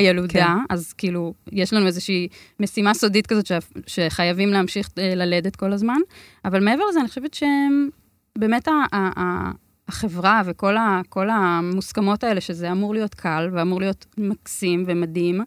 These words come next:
Speaker 2: בנחת,
Speaker 1: ואנחנו
Speaker 2: בנחת.
Speaker 1: בנחת, ובטח שגם, כאילו, אנחנו אמורות להתאהב בילד שלנו, ואנחנו אמורות לרצות עוד ועוד ועוד, ומשפחה, זה הרי הדבר הכי מקודש.
Speaker 2: מקודש,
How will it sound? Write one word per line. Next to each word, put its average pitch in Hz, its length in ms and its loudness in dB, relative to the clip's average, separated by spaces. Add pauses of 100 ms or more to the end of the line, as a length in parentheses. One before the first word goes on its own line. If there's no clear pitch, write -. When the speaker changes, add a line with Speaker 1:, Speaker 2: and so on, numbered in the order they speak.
(160)
Speaker 2:
בנחת, 180 560 6
Speaker 1:
ואנחנו 180 280 4
Speaker 2:
בנחת. 175 540 2
Speaker 1:
בנחת, 180 760 0 (880)
ובטח 214 300 -2
שגם, 170 420 0 (380)
כאילו, 170 340 -4 (220)
אנחנו 185 260 -2
אמורות 175 260 2
להתאהב 170 440 -2 (440)
בילד 180 380 -2
שלנו, 170 300 -8
ואנחנו 170 220 -6
אמורות 180 300 0
לרצות 185 360 -4
עוד 202 260 0
ועוד 185 280 -2
ועוד, 175 300 0
ומשפחה, 180 600 -2
זה 170 160 -4
הרי 165 180 -2
הדבר 170 200 -4
הכי 175 240 -2
מקודש. 196 400 2
Speaker 2:
מקודש, 185 640 2